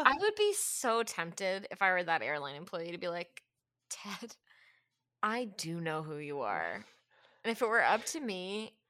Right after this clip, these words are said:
Speaker 1: you wouldn't be getting on <laughs> any flight anytime
Speaker 2: <laughs>
Speaker 1: soon." <laughs>
Speaker 2: "I'd forget you if I could, Ted, but I
Speaker 1: Yeah.
Speaker 2: can't, so I'm just here to tell you, you can't make that
Speaker 1: You
Speaker 2: flight." <laughs>
Speaker 1: can't make that
Speaker 2: You
Speaker 1: flight. And
Speaker 2: can't.
Speaker 1: the next one's gonna be seven thousand dollars, so <laughs>
Speaker 2: Thank you, bye.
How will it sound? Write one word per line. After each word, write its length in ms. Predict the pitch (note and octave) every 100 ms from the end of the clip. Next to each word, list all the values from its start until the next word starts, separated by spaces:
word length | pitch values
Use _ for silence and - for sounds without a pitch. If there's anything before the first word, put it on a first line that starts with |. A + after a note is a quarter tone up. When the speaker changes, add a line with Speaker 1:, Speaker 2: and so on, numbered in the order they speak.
| _ _
Speaker 1:
you 180 | G3+ A3
wouldn't 200 | C#4 D#4+
be 80 | C#4
getting 220 | A3+ A3 F#3+
on 160 | F#3 - _
<laughs> 140 | -
any 260 | G#3+ - A#3+
flight 600 | - A#3 - F3 - -
anytime 500 | - A3 B3+ B3 G3+ A3
Speaker 2:
<laughs> 60 |
Speaker 1:
soon." 520 | - A#3+ - - - -
<laughs> 320 | - - -
Speaker 2:
"I'd 140 | F3
forget 320 | F3+ F#3+ G3 -
you 100 | G#3
if 100 | G#3
I 100 | G3+
could, 280 | B3+ C4 -
Ted, 320 | F3 D3+ D#3+
but 100 | E3+
I 60 | E3
Speaker 1:
Yeah. 20 |
Speaker 2:
can't, 380 | - G3+ - -
so 80 |
I'm 80 | F3
just 180 | E3 F3
here 140 | G#3 F3
to 60 |
tell 180 | E3+ F3+
you, 120 | E3 D3
you 80 |
can't 200 | D3 -
make 200 | F3 F#3+ -
that 200 | - - -
Speaker 1:
You 140 | C4+
Speaker 2:
flight." 20 | -
<laughs> 100 | -
Speaker 1:
can't 260 | A3+ G#3+
make 220 | F#3+ F#3+
that 220 | - E3 C#3
Speaker 2:
You 320 | - E3+ D#3+ D3+
Speaker 1:
flight. 100 | -
And 120 | A3
Speaker 2:
can't. 0 |
Speaker 1:
the 80 | A3+
next 260 | A3+ A3 A3+
one's 160 | A3+
gonna 180 | G#3+ G#3+
be 120 | G3+
seven 480 | G#3 - A3+ G#3 G3+ -
thousand 460 | E3+ D#3 E3 C#3+
dollars, 540 | C3+ F2+ D#2 C2+ B1+ A#3+
so 600 | - - E3+ E3 D#3 F#3+ - _ _ -
<laughs> 540 | C4 A#3+ C4 - A3+ _ _ - -
Speaker 2:
Thank 280 | C4+ C#4
you, 120 | C4 A3+ - -
bye. 500 | - - - -